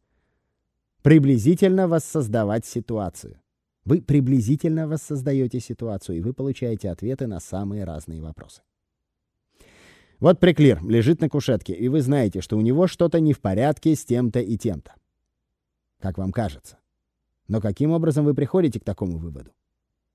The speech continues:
Ну, вы знаете определенные основные данные, и вы знаете, что в каком состоянии находится этот Преклир.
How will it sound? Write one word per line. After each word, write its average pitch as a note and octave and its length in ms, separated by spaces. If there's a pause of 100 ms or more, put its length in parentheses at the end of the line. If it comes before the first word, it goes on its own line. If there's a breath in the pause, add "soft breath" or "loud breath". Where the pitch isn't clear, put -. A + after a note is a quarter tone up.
(500)
Ну, C3+ 120
вы B2 220
знаете C3 400
определенные A#2+ 600
основные A2+ 440
данные, D3 460
и F#2 120
вы F#2+ 80
знаете, A2 380
что A#2+ 260 (1500 soft breath)
в - 60
каком C#3 280
состоянии C3+ 560
находится B2 500
этот E2+ 240
Преклир. - 400